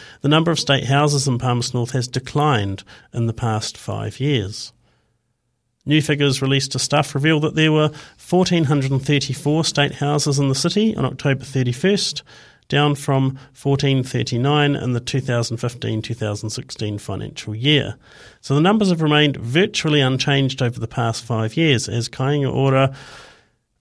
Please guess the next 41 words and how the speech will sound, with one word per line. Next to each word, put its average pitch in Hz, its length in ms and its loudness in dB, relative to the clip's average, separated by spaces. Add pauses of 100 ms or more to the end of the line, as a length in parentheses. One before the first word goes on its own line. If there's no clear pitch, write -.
owned 127 340 2
properties 170 400 2
are 123 80 2
demolished, 165 480 2
redeveloped 139 560 2
or 135 160 0
sold 156 340 2
at 143 80 0
about 143 280 2
the 170 80 -4
same 139 280 2
rate 123 380 0
as 123 320 -4
new 117 400 -2
state - 380 -4
houses 110 680 -6
are 113 180 -6
built. - 520 -2 (720)
You 123 100 -6
may 120 160 -2
recall 135 320 -4
there's 117 220 -2
still 175 280 -2
quite 139 200 -2
a 131 40 -4
bit 127 120 -4
of 120 100 -6
land 131 440 0
around 139 340 -2
the 139 40 -2
place 117 440 -6
where 117 160 -2
state 117 260 -6
houses 117 420 -6
were 113 120 -4
removed 127 460 2
that 110 100 -8
haven't 123 320 -4
yet 127 240 -8
been 110 260 -6
replaced. - 720 -6